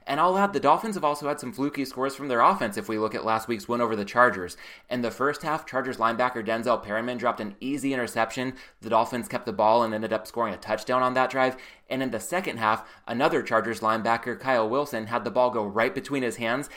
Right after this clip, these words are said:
That pass went for a nineteen-yard completion into the red zone. The Dolphins got a field goal. So in all three phases of the game, we've seen some unsustainable luck inflating scoring output for the Dolphins.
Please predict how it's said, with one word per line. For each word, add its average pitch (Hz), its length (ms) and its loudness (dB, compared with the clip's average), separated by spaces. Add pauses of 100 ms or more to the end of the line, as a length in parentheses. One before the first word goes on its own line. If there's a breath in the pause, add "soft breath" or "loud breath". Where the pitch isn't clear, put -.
(140 loud breath)
That - 200 2
pass 135 240 0
went 131 160 -4
for 127 140 -2
a 113 40 0
nineteen-yard 123 540 -2
completion 123 600 -4
into 139 220 -6
the 117 100 0
red 123 260 0
zone. 143 220 2
The 123 80 -2
Dolphins 117 360 2
got 110 140 -2
a 98 60 -4
field 139 360 0
goal. 135 260 0 (220 loud breath)
So - 200 0
in 127 60 0
all 165 160 4
three 196 180 -2
phases 135 320 -4
of 117 140 -4
the 117 80 -4
game, 110 340 -2 (160 loud breath)
we've 135 160 -2
seen 160 160 -6
some 123 240 -6
unsustainable 131 800 -2
luck 110 300 2
inflating 123 500 -2
scoring 117 420 2
output 131 280 0
for 151 100 -2
the 147 100 2
Dolphins. 151 460 2